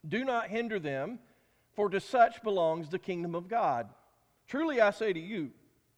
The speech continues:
whoever does not receive the kingdom of God like a child shall not en-, enter it.' And he took them in his arms and blessed them, laying his hands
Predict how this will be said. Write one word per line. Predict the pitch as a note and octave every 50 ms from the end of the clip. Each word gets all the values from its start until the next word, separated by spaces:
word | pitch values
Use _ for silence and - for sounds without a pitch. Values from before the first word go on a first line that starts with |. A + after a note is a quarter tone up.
| _ _ _ _ _ _ _ _ _ _ _ _ _ _ _ _ _ F3+
whoever | G3 G#3 G#3+ A#3 C#4 C#4 A3 F#3
does | D3+ D3+ F3+ D#3+
not | D3+ F#3 G3 A3+ C4 C4+
receive | A#3+ A3 - - A#3 A3 G#3 E3
the | E3+ -
kingdom | - G3 E3 D#3+ D3 C#3
of | C3 B2+
God | C#3+ G3+ A3 B3 G3 D3+ C#3 - - - - - - _ -
like | C#3 D3 F3 B3+ E4+ E4+ -
a | G#3 F#3+
child | - - E3+ C3+ B2 A#2 A2+ A#2 C3 C#3
shall | - - - G#3+ A3 G#3
not | G#3 G#3+ A#3 A3+
en-, | A3+ A#3 B3 - - -
enter | B3 D#4 - - C#3+ A2
it.' | G2+ G2 - - _ _ _ _ _ _ _ _ _ _ _ _ _ _ _ _ _ -
And | F#3+ G3+
he | G3+ G3
took | - - D4+ F4+ - -
them | A3+ A#3 G#3+ G3+ G3 -
in | G3+ A3 C4+ C#4+
his | B3+ A#3+ A3+ G3 F3+
arms | F3 E3 D3 D3 D#3 E3+ G3+ A3 - - - - _ _ _ _ _ _ _ _ _ _ _
and | - G3+ G3+ G3+
blessed | E3 G#3 A3 A#3 B3 A#3+ - -
them, | F#3 D#3+ C#3 C3+ C#3+ F#3 A3 G3 _ _ _ _ _ _ _ _ _ _
laying | - E3+ E3 F3+ F#3+ A3 A#3+ B3+ B3+ B3+ B3+ A3+
his | G3 A3+ G#3 -
hands | - G#3 G#3 F#3 E3 D#3 D#3 D#3+ E3 D#3+ - - - _